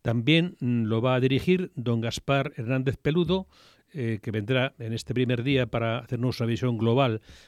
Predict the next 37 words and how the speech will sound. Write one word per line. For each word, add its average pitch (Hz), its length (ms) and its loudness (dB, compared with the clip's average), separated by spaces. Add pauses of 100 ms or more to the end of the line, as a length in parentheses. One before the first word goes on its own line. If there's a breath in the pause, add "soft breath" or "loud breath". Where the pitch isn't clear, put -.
(120)
de 113 220 -4
todo 127 240 2
el 123 80 2
curso, 160 560 0 (500 soft breath)
eh, 117 140 -2
profesor 110 420 -2
de 120 60 0
la 117 60 -2
Facultad 113 460 0
de 110 280 -4
Teología 110 420 -2
de 113 60 -4
la 117 100 -2
upsa 123 340 -2
de, 113 280 -4 (260 soft breath)
de 120 80 -10
Salamanca 147 640 0 (400 loud breath)
y 123 220 0
también 127 240 4
investigador, 143 720 4 (600 soft breath)
y 123 280 2
va 127 220 0
a - 20 -2
hablaros 131 300 2
un 131 80 2
poquito 143 260 2
también, 147 320 2
pues, 127 240 0
de 117 120 -2
cómo, 139 500 2 (100)
eh, 113 500 -2 (360 soft breath)
toda 127 200 -2
esta, 120 440 -2
mm, 113 360 -6
digamos, 123 480 -4
eh, 120 300 -8
geografía, 156 800 0